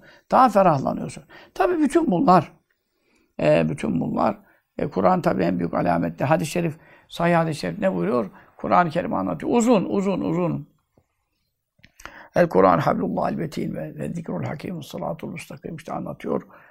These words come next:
Fellezî lâ tezîhu bil hevâ. O arada iki cümlesini söyleyelim. Ee, "Lâ yahluku an kethratir raddi."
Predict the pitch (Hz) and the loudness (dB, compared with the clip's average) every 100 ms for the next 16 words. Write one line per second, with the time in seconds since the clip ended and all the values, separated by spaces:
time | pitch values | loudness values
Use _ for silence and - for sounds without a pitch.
0 | _ _ _ - 92 87 82 85 85 90 | _ _ _ -6 0 2 2 4 2 2
1 | 82 85 82 76 - - 123 55 87 - | -2 0 0 0 -2 -2 -2 2 4 2
2 | - _ _ _ _ _ - - _ - | -2 _ _ _ _ _ -20 -20 _ 2
3 | 220 233 180 175 - 156 226 185 160 175 | 8 8 8 6 4 2 -4 -4 -2 -2
4 | 180 165 - - - - - - - 240 | 0 0 -2 -6 -6 -6 -8 -6 -4 -4
5 | 247 _ _ _ _ _ - 165 - 82 | -6 _ _ _ _ _ -4 0 2 2
6 | - - - - _ _ - 196 220 180 | 0 -4 -8 -12 _ _ 2 4 6 6
7 | 214 226 185 156 - - 170 165 - 202 | 4 4 0 -2 -2 2 2 2 2 0
8 | 202 165 147 214 196 151 151 - - 107 | 0 0 0 0 -4 2 2 2 -14 -16